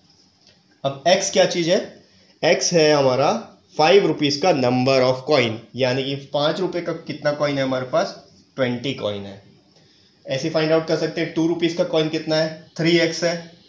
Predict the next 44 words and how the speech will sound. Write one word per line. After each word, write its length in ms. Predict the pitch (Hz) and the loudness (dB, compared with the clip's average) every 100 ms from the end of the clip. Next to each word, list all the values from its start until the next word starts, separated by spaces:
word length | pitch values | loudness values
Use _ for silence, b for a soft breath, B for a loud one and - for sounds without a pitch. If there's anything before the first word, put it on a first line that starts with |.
| - - _ | -20 -20 _
थ्री 260 | 143 165 175 | -6 -2 -2
इंटू 440 | 165 147 131 131 131 | -2 -4 -4 -4 -8
ट्वेंटी 500 | - 117 113 117 110 | -6 -6 -6 -6 -6
यानी 180 | 113 | -6
कि 100 | 117 | -8
two 200 | 127 135 | -8 -8
rupees 280 | 131 127 131 | -6 -6 -8
का 120 | - | -8
coin 260 | 127 123 113 | -8 -6 -6
हो 80 | 110 | -8
गया 140 | 107 | -10
सिक्सटी। 720 | - - 143 - 165 165 - - _ b b b b b b - | -8 -6 -4 -2 -4 -4 -12 -20 _ b b b b b b -2
अब 200 | 160 165 | 0 2
number 240 | 160 170 | 2 4
of, 180 | 190 190 190 - | 4 4 0 -2
अ, 100 | 143 131 127 | 0 2 2
वन 280 | 165 190 | 2 2
का, 120 | 190 185 | 2 2
अ, 600 | 185 143 135 127 123 - _ _ _ _ _ _ _ _ | 2 2 2 2 -4 -16 _ _ _ _ _ _ _ _
one 140 | 127 175 | -2 -2
rupees 280 | 185 202 190 | -2 -4 -4
का 100 | 190 | -4
कितना 280 | 175 175 | -2 -2
coin 260 | 170 165 160 | 0 0 0
है, 60 | 165 | 0
वन 180 | 139 170 | 2 2
हंड्रेड 240 | 180 185 | 0 -2
सिक्सटी 380 | 170 156 - 185 | -4 -6 -6 -2
माइनस 380 | 151 139 151 - | 0 0 -4 -6
फ़ोर 180 | 120 98 | -10 -10
एक्स, 240 | 95 - - _ _ _ _ _ | -12 -16 -20 _ _ _ _ _
तो 60 | 120 | -10
यहाँ 200 | 117 123 | -8 -6
पर 140 | 151 | -8
कर 160 | 139 139 | -6 -6
लो, 140 | 156 202 - - _ _ _ - | -4 -8 -12 -20 _ _ _ -8
मैं 80 | 120 | -6
यहाँ 120 | 120 | -4
कर 80 | 127 | -6
देता 220 | 131 147 | -6 -6
हूँ 80 | 131 | -4
वन 140 | 135 | -4
सिक्सटी 400 | 131 139 - 156 | -6 -10 -8 -6
माइनस 480 | 147 120 120 180 | -4 -2 -2 -4